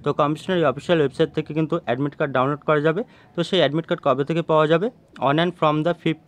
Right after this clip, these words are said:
September দু হাজার চব্বিশ, অর্থাৎ পাঁচই সেপ্টেম্বর দু হাজার চব্বিশ থেকে অ্যাডমিট কার্ড কিন্তু আমরা পেয়ে যাবো পিএসসির অফিসিয়াল ওয়েবসাইটের মাধ্যমে। তো অ্যাডমিট কার্ড ডাউনলোড করার ডাইরেক্ট লিংক কিন্তু আপনারা আমাদের Telegram চ্যানেলে পেয়ে যাবেন। তো অবশ্যই আপনারা আমাদের Telegram চ্যানেলে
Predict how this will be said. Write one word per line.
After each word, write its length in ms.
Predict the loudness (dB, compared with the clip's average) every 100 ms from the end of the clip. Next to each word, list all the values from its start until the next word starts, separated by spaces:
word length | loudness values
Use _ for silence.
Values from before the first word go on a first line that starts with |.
| -4
September 340 | -4 -4 -4 -2
দু 100 | 0
হাজার 160 | -2 -2
চব্বিশ, 340 | -4 -4 -4
অর্থাৎ 220 | -4 -4 -4
পাঁচই 280 | -4 -4
সেপ্টেম্বর 360 | -6 -6 -6 -4
দু 60 | -2
হাজার 140 | -2
চব্বিশ 280 | -2 -6 -8
থেকে 160 | -8 -4
অ্যাডমিট 280 | -4 -4 -6
কার্ড 180 | -6 -6
কিন্তু 200 | -6 -4
আমরা 160 | -4
পেয়ে 200 | -4 -2
যাবো 240 | 0 -2 -4 -10 -20 _
পিএসসির 320 | -4 -2 2
অফিসিয়াল 340 | 0 0 0 0
ওয়েবসাইটের 340 | 0 -2 0
মাধ্যমে। 320 | 0 0 -4 -6 -16 -8
তো 80 | 0
অ্যাডমিট 260 | 2 2 -2
কার্ড 160 | 0
ডাউনলোড 260 | 2 2 2
করার 340 | 2 2 0
ডাইরেক্ট 260 | 0 -2 0
লিংক 180 | -2 -2
কিন্তু 180 | -4 -4
আপনারা 160 | -2 -2
আমাদের 160 | -2 -2
Telegram 320 | -2 0 -2
চ্যানেলে 240 | -2 -2
পেয়ে 160 | 0 0
যাবেন। 220 | 0 -2
তো 80 | -2
অবশ্যই 300 | -2 -2 -4
আপনারা 160 | -4 -4
আমাদের 140 | -4 -2
Telegram 320 | -2 -2 -2
চ্যানেলে 300 | -2 -2 -2